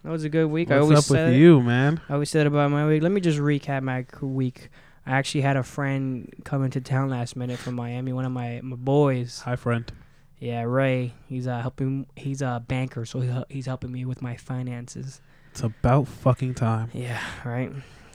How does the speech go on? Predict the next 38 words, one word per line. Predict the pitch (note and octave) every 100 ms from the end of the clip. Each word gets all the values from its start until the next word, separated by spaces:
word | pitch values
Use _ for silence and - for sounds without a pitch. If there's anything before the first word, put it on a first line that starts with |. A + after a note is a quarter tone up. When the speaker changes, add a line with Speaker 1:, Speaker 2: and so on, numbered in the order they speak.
| -
Speaker 1:
And | C3+
then, | C3+ C#3
uh, | C3+ C#3
yeah, | C#3+ D#3
he | C#3+
joined. | C3 C3 C3+ E3+ D#3+
But | C#3+ C#3
the |
best | C3+ D3+ -
part | D#3+ D3+
about | C#3 B2+
that, | C3+ C#3 B2 A#2+
and | C3+
this | C3+
isn't | D3 D3
the | C3
best | B2 -
part | B2+
of |
my | B2
week, | A#2+ A#2
this | B2+
is |
actually | C3+ - B2
the |
worst | A#2 A#2+ B2 -
part | A#2+
of | B2
my | B2
week. | B2 B2 - _
We | C3
went | B2+ C3
out | C#3 D3 -
on, | C3+ C3 B2+ B2
I | B2+
think, | C#3 A#2+
Saturday | - B2+ C#3 C#3 D3
night, | D#3 D#3+